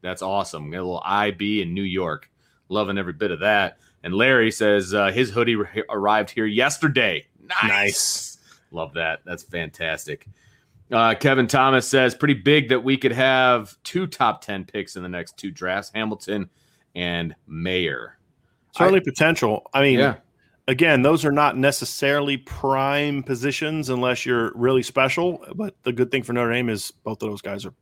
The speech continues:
Speaker 2: pretty special.
Speaker 1: Yeah, they really
Speaker 2: Yeah.
Speaker 1: are. They, I,
Speaker 2: Yeah.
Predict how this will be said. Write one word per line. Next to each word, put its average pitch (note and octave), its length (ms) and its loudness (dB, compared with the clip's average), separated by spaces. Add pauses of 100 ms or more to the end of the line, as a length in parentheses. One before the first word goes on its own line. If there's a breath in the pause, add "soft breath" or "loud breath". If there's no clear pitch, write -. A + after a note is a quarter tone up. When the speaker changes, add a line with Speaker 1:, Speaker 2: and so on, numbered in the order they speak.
Speaker 2:
pretty F2+ 160 -8
special. - 440 -14 (320)
Speaker 1:
Yeah, E2 500 0 (100)
they - 180 -4
really D2+ 320 -4
Speaker 2:
Yeah. C#2+ 60 -6
Speaker 1:
are. C#2+ 340 -6
They, F2+ 280 -6
I, G2 140 -4
Speaker 2:
Yeah. - 80 -6